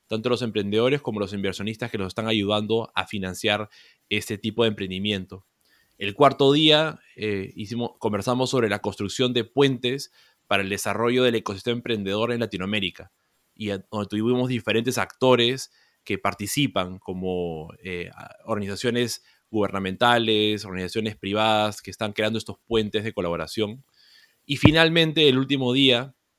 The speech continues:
tuvimos un espacio que queríamos darle mayor énfasis, que es al Corporate Venture Capital. Hemos visto la cantidad de corporativos que están entrando a apoyar este ecosistema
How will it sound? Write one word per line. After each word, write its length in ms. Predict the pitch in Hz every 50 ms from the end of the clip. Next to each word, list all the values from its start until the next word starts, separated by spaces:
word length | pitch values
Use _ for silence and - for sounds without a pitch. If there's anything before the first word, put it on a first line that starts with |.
| _ _ _ _ - - _ - -
tuvimos 640 | 113 107 110 113 113 110 117 113 117 117 110 - -
un 140 | - 113 110
espacio 560 | 107 - - - 131 123 - - 127 117 120
que 80 | 117 101
queríamos 440 | 95 95 104 101 107 117 120 113 110
darle 360 | 117 117 113 113 117 117 117
mayor 320 | 113 98 98 107 113 120
énfasis, 600 | 127 127 113 - 117 104 - - 120 135 143 - - - - - - _ _ _ _ -
que 240 | 90 95 101 104 107
es 140 | 104 -
al 280 | - 104 104 98 95 -
Corporate 420 | - 123 120 110 - 120 117 110
Venture 340 | 101 113 107 104 - 110 95
Capital. 520 | - 110 104 - - 90 85 - 80 90 - _ _ _ _ -
Hemos 220 | 107 110 117 113
visto 240 | 120 123 127 - 135
la 120 | 123 117
cantidad 380 | 104 113 98 92 - 104 110 117
de 80 | 120 113
corporativos 640 | 123 120 101 - 98 95 - - 117 120 120 113
que 80 | - 107
están 400 | 98 - - - 110 107 113 113 - - - _ -
entrando 760 | - 101 95 - - 123 123 123 120 117 127 123 123 - -
a 80 | - 107
apoyar 480 | 104 - 110 104 101 104 120 123 123 127
este 180 | 113 - -
ecosistema 840 | 120 - 117 101 - 101 92 - - 123 117 117 117 113 117 117